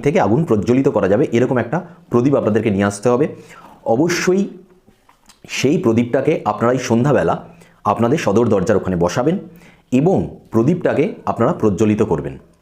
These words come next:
যখন আপনারা প্রদীপটা প্রজ্বলিত করছেন, এই জিনিসটা ভালো করে মা-, মাইন্ডে রাখবেন। ঠিক আপনারা ঘড়ি, আমি সবসময় জন্য বলি, ডিজিটাল ওয়াচ বা মোবাইল দেখবেন, যেই সময় ঠিক এইট ওয়ান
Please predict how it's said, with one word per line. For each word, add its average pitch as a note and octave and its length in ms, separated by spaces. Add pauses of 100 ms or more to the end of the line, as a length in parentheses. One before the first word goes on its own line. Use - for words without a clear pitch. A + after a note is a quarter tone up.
(920)
যখন F3+ 220
আপনারা E3 240
প্রদীপটা A2+ 320
প্রজ্বলিত G#2 400
করছেন, F#2 360 (1200)
এই C3 140
জিনিসটা D#3+ 280
ভালো B2+ 180
করে D3 120
মা-, A2+ 140
মাইন্ডে A2 240
রাখবেন। F#2+ 260 (140)
ঠিক G3+ 160 (260)
আপনারা C3 320
ঘড়ি, A2 260 (100)
আমি A#2 140
সবসময় D3 340
জন্য D3 140
বলি, C#3 200 (400)
ডিজিটাল A#2+ 420
ওয়াচ C#3 180
বা B2 420
মোবাইল G#2 380
দেখবেন, B2+ 320 (280)
যেই G3+ 240
সময় D#3 300 (100)
ঠিক G3+ 220 (260)
এইট D3 340 (140)
ওয়ান A2 300